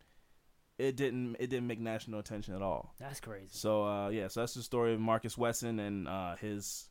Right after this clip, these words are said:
Speaker 1: um, crazy family. It's, it's still known as the biggest, uh, mass killing in Fresno history.
Speaker 2: Damn.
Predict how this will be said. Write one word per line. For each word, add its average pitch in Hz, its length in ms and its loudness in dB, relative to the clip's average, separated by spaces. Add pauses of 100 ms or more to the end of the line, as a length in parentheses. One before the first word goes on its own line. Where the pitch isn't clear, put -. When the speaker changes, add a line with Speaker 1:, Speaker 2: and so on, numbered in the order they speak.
(160)
Speaker 1:
um, 101 380 -6 (180)
crazy 110 320 -4
family. 107 360 -2
It's, 98 220 -6
it's 92 260 -10 (100)
still 110 480 -2
known 107 320 0
as 98 200 -6 (140)
the 104 100 -6
biggest, 101 580 -6 (420)
uh, 98 180 -2
mass 104 380 -2
killing 101 420 -2
in 92 160 -4
Fresno 95 400 -4
history. - 460 -8 (180)
Speaker 2:
Damn. 160 260 -2